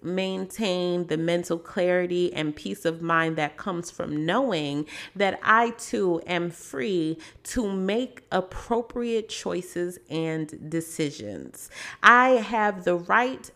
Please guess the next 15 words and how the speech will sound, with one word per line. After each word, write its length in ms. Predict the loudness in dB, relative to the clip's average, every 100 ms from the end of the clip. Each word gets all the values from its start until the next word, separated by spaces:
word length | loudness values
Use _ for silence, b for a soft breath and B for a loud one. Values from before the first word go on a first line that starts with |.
| -8
the 200 | 0 0
freedom, 800 | -2 -14 -8 -4 0 0 0 -2
and 180 | -4 -4
the 80 | -6
choice 520 | -6 -2 0 -2 -6 B B B
to 180 | 0 0
make 520 | 2 2 2 0 -4
a 100 | -4
decision 840 | -2 -4 -4 0 0 0 -4 -4 -4
in 260 | 0 0 0
response 760 | -2 -8 -8 0 0 0 -4 -12
to 180 | -6 -4
whatever 560 | 0 2 0 0 0 -2 -2
is 260 | -2 -2
happening. 640 | -8 -4 -2 -2 -2 -2